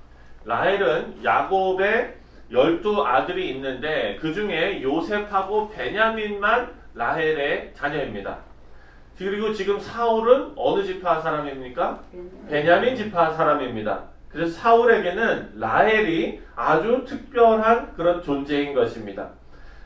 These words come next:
Speaker 1: 그리고 두 번째 증표로는 사울이 다볼 상수리 나무에 이르면 베델로 예배드리러 올라가는 세 사람이 올라올 텐데 사울에게 빵 두 덩이를 줄 것이다 라고 말씀하십니다.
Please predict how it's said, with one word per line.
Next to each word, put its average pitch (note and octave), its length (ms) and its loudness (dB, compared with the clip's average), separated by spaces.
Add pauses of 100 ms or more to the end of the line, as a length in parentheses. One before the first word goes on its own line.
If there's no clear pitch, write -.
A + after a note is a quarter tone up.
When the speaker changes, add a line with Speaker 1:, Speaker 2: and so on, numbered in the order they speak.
(140)
Speaker 1:
그리고 G3 380 2
두 D3+ 220 -2
번째 A3+ 340 2
증표로는 E3+ 720 0
사울이 G3+ 680 2 (320)
다볼 G#3+ 420 2
상수리 G#3 540 2
나무에 E3+ 520 0
이르면 C3+ 680 0
베델로 F#3+ 800 6
예배드리러 E3 600 2
올라가는 D#3 500 4
세 F3+ 260 0
사람이 D#3+ 340 2
올라올 C3 440 2
텐데 B2 580 2 (280)
사울에게 F#3+ 840 4
빵 G#3 300 4
두 C#3+ 180 -6
덩이를 D#3+ 440 0
줄 C3 160 -6
것이다 C#3 720 4
라고 A#2 240 0
말씀하십니다. A2+ 880 -6